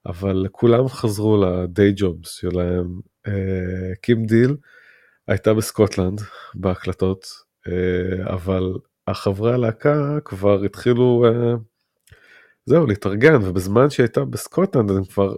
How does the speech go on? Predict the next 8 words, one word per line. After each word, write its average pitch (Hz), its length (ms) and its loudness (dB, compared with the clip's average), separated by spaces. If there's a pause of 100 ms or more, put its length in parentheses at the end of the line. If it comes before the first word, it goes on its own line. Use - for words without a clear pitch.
(140)
הם 110 160 -2
היו 113 180 2
בלוס 110 280 0
אנג'לס, 104 600 -2 (440)
והם 101 280 0
התחילו 104 640 -2 (120)
לעשות 101 260 -10
חזרות, 101 640 -4